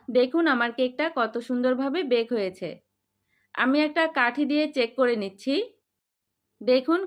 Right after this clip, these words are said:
কাঠিটা ক্লিন বের হয়েছে, তার মানে কেকটা হয়ে গিয়েছে। এবার আমি এটাকে চুলা থেকে নামিয়ে নিব। একটু সাবধানে নামাবেন, কারণ মোল্ডটা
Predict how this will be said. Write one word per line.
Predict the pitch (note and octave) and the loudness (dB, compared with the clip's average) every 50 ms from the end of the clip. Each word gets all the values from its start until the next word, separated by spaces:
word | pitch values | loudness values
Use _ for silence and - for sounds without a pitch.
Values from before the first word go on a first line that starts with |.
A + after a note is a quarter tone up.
| F#4 D4 | -2 0
কাঠিটা | C4 C4 B3+ D4 D4+ D4 D#4 D#4 D#4 | 0 0 0 -2 -2 -2 -2 -2 -2
ক্লিন | - C4+ C#4+ C#4+ C#4 C4 | -4 -2 -2 0 0 2
বের | C4 B3+ B3 B3+ A#3+ | 2 2 2 0 0
হয়েছে, | A#3 A3+ A3 A3 - C#4 D4 F#4+ A4 - _ _ _ _ _ _ _ _ - | -2 -4 -4 -4 -4 -4 -4 -4 -6 -10 _ _ _ _ _ _ _ _ -2
তার | B3 B3 C4 C4+ C#4 | 0 2 2 2 2
মানে | C#4+ C#4+ E4 E4+ E4 | 2 2 0 0 0
কেকটা | C#4+ C4+ C4 C4 - D#4 E4 D#4+ D#4 | 0 -2 0 0 0 0 0 2 2
হয়ে | C#4 C4 C4 A3+ A3 | 2 2 2 2 0
গিয়েছে। | A3 G3 F#3 F3+ - - F#3 D#3 - - _ _ _ _ _ _ _ _ _ _ _ _ _ - | -2 -2 -2 -4 -6 -10 -10 -10 -12 -14 _ _ _ _ _ _ _ _ _ _ _ _ _ -2
এবার | - B3 C4 D4+ D4+ D#4+ E4+ | 0 2 4 4 4 4 2
আমি | F#4 G4+ F#4+ E4 | 2 0 0 0
এটাকে | C4+ C4+ B3+ B3+ C4+ C4 - | 0 -2 -2 -2 -4 -4 -2
চুলা | C#4+ C#4 C#4+ C#4+ D4 D4+ | -2 0 0 0 0 0
থেকে | E4 D4+ D#4 D4+ D4 C4+ | -2 -2 0 0 2 2
নামিয়ে | A#3+ A#3+ B3 B3+ C4+ C4 B3 | 2 2 2 2 2 2 0
নিব। | A3+ G#3+ G3+ B3 C#4 F4 F#4+ - _ _ - A3+ | -2 -2 0 0 0 0 -2 -8 _ _ -4 -4
একটু | B3+ B3 - F#4+ G4 F#4 - | -4 -4 -4 -6 -4 -4 -2
সাবধানে | D4 B3 A#3 A#3 A3+ C#4+ D4 D4+ D#4+ D4+ C4+ | -2 -2 -2 -2 0 0 2 2 2 2 2
নামাবেন, | A#3+ A3+ A#3 A#3+ A#3 A3 A3+ B3 C#4 E4 - A#3+ | 2 2 2 0 0 0 -2 -2 -2 -2 -2 0
কারণ | A3+ G#3+ A3 A3 A3+ A3+ | 0 0 0 -2 -4 -4
মোল্ডটা | A#3 A#3+ A#3+ B3 B3 - - C#4+ | -4 -4 -4 -4 -4 -4 -2 -2